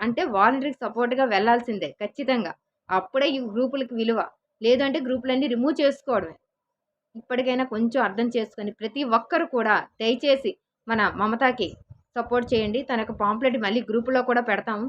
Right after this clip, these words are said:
ఆ గ్రూ-, ఆ గు-, ఆ పాంప్లెట్ చూసి ఆ గ్రూ-, పా-, పాంప్లెట్‌ని కూడా ప్రతి ఒక్క గ్రూపులోని మీరు ఫార్వర్డ్ చేయండి. ఇంకా ఈ ఇరవై ఏడవ తేదీన ఎలక్షన్స్ అండి. ఇరవై ఏడవ తేదీలో గట్టి పోటీ మనం ఇవ్వాలండి.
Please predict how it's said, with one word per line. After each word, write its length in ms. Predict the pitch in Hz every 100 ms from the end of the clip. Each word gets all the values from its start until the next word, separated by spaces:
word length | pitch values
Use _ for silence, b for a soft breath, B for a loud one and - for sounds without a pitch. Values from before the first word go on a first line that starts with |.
| - _ _ _ -
ఆ 120 | 226
గ్రూ-, 260 | 233 220 143
ఆ 100 | 208 220
గు-, 180 | 220 220
ఆ 100 | 214 208 202 -
పాంప్లెట్ 380 | 226 226 254 240
చూసి 220 | 247 311 -
ఆ 100 | 220
గ్రూ-, 220 | 226 214 208
పా-, 180 | - 196
పాంప్లెట్‌ని 480 | 220 233 285 277 262
కూడా 200 | 247 240
ప్రతి 280 | 233 226 262
ఒక్క 240 | 226 233
గ్రూపులోని 520 | 220 214 240 262 269
మీరు 140 | 254 240
ఫార్వర్డ్ 380 | 196 202 247 240
చేయండి. 400 | 226 208 202 226 - _ _ _ _ _ _
ఇంకా 220 | 247 247 262 - -
ఈ 100 | 240 240
ఇరవై 260 | 233 226 277
ఏడవ 200 | 262 254
తేదీన 300 | 254 240 233
ఎలక్షన్స్ 420 | 185 233 269 240
అండి. 220 | 214 202 -
ఇరవై 260 | 226 226 254
ఏడవ 220 | 269 254
తేదీలో 420 | 254 240 233 233 196 - -
గట్టి 300 | 247 247 392
పోటీ 320 | 381 302 311 392
మనం 220 | 320 254
ఇవ్వాలండి. 520 | 226 262 254 202 160